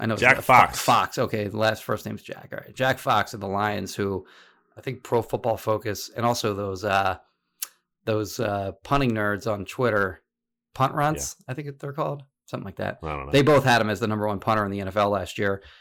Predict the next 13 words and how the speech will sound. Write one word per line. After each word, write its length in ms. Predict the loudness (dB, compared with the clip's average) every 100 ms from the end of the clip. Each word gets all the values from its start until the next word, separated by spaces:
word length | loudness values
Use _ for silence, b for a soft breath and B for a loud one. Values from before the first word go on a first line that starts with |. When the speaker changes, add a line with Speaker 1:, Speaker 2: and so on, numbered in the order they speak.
| b -12
Speaker 1:
and 200 | -4 2
Speaker 2:
Yeah. 300 | 2 2 0
Speaker 1:
um, 160 | -2 -10 _ _ -4
I 80 |
think 300 | -2 -2 -2
you 680 | -2 0 0 0 0 -2 -6 _ _ _ _
had, 420 | -8 -6 -6 -8 -16 -10
uh, 400 | -8 -4 -4 -6
found, 560 | -6 -2 0 0 -4 -10 _
you 120 | -6
know, 240 | -4 -6 -10 _ _
pe-, 100 | -8
people, 400 | -4 -2 -2